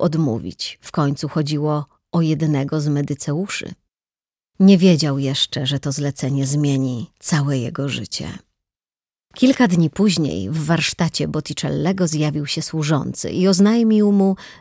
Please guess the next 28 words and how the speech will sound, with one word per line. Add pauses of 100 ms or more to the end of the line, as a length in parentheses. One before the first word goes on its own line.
że
odwiedzi
go
Madonna
Vespucci. (640)
Malarz
czekał
na
nią
od
dwóch
dni, (260)
przekonany,
że
już
nie
przyjdzie. (680)
„Tyle
wysiłków,
przygotowanie
szkiców,
sztandaru
na
marne”, (520)
żalił
się
w
duchu.